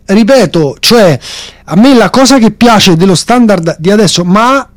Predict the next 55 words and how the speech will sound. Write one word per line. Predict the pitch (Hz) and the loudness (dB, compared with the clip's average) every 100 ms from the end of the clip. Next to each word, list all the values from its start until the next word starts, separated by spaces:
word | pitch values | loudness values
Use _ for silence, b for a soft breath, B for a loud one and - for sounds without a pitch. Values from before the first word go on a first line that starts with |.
| _ | _
ed | 180 | -4
ecco, | 196 165 156 | -4 -4 -2
è | 156 | -2
un | 175 | -2
consiglio, | - 180 165 - 208 147 | -2 -4 -4 -2 0 0
questa | 139 143 | -2 -4
puntata | 151 185 147 | -2 -2 -2
esce | - 135 | -4 -4
domenica, | 139 185 226 170 139 | -2 0 0 0 -4
lo, | 131 143 | -8 -10
l'espansione | 147 139 139 131 - 139 143 175 | -10 -6 -4 -4 -4 -4 0 0
è | |
uscita | 139 139 135 | 0 -2 -2
giovedì, | 139 190 220 B B B | 0 0 0 B B B
uscita | - 165 160 | -4 -2 0
da | 151 | 0
quattro | 160 180 | -2 -2
giorni, | 196 233 | -2 -2
è | 151 | -2
un | |
consiglio | 147 - 214 170 | -4 -2 0 0
che | 156 | 0
do | 156 | -2
a | 156 | -4
tutti, | - 202 - - 151 147 B - - | -2 -4 -4 -4 -4 -4 B -12 -4
lo | 185 | 0
so, | 208 170 131 147 | 0 0 -2 -8
magari | 156 202 180 | -6 -2 -2
è | 147 | -4
dispendioso | 156 - 165 180 185 175 | -8 -6 -2 0 2 0
di | 175 | 0
wildcard, | 175 185 165 - 143 135 147 | 2 2 0 -4 -6 -6 -6
non | 151 | -4
è | 156 | -4
bello | 147 165 165 160 | -2 0 2 0
perché, | 147 131 147 156 | -2 -4 -6 -6
eh, | 120 131 | -8 -10
giustamente | - - 156 165 151 | -8 -4 0 0 0
ci | 127 | -2
sono | 135 147 | 0 0
dei | 139 139 | 2 0
problemi | 147 151 151 | 0 0 0
economici | 156 190 190 190 190 151 156 | 2 2 2 2 2 2 2
che | 165 | 2
magari | 170 202 190 | 2 2 2
Wizard | 170 190 165 170 143 | 2 2 2 0 0
un | 156 | 0
giorno, | 165 202 185 170 147 | 2 2 2 0 -2
che | - 175 | -4 -4
dici, | 156 135 135 | -2 -2 -2
potresti | 143 147 - 160 | -2 -4 -4 -4
risolvere | 147 180 147 147 | -2 -2 -2 -6
in | - | -6
qualche | 156 151 175 | -8 -4 -4
modo, | 160 123 143 139 | -4 -6 -12 -14